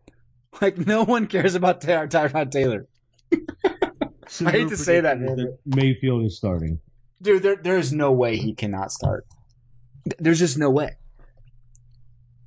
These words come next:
Speaker 1: He rejuvenated that franchise in one half of football.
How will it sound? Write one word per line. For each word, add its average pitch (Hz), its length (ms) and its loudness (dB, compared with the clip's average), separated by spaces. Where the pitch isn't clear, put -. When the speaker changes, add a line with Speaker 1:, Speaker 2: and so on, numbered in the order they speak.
Speaker 1:
He 185 220 0
rejuvenated 139 680 2
that 113 160 0
franchise 98 640 -2
in 117 240 2
one 117 240 2
half 123 400 0
of 104 120 -6
football. - 400 -4